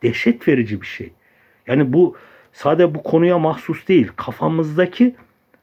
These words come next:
Allah tasavvurumuzu dönüştürelim, değiştirelim. Yok böyle bir Allah.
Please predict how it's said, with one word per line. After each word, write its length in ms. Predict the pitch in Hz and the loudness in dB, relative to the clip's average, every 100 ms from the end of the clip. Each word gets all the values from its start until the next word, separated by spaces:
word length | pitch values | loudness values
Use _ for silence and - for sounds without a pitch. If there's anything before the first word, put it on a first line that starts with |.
| _ _ | _ _
Allah 360 | 135 147 202 - | 2 4 2 -2
tasavvurumuzu 1040 | 190 - 170 156 151 151 156 143 - 240 - 104 | -8 -4 -4 -2 -2 -2 -2 -6 -2 -2 -2 -2
dönüştürelim, 760 | 127 131 - 123 143 180 120 - _ _ - | 0 0 0 2 4 2 -2 -6 _ _ -4
değiştirelim. 760 | 135 143 - 127 180 190 107 | -4 -4 -4 0 2 2 2
Yok 260 | 107 226 - | 2 2 2
böyle 280 | 262 208 131 | 2 4 2
bir 80 | |
Allah. 360 | 117 101 90 - | -2 -6 -12 -18